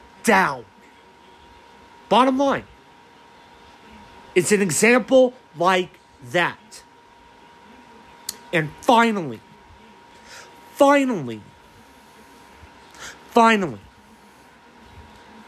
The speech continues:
why do we need to tear landmarks down that may-, that have made Austin great? Why do we need to tear Graffiti Castle on West Twelfth down?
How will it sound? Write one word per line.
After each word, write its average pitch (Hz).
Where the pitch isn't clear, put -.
why 311
do 339
we 294
need 220
to 196
tear 180
landmarks 160
down 151
that 170
may-, 175
that 160
have 160
made 160
Austin 151
great? 139
Why 302
do 349
we 330
need 269
to 233
tear 202
Graffiti 180
Castle 175
on 160
West 175
Twelfth 165
down? 147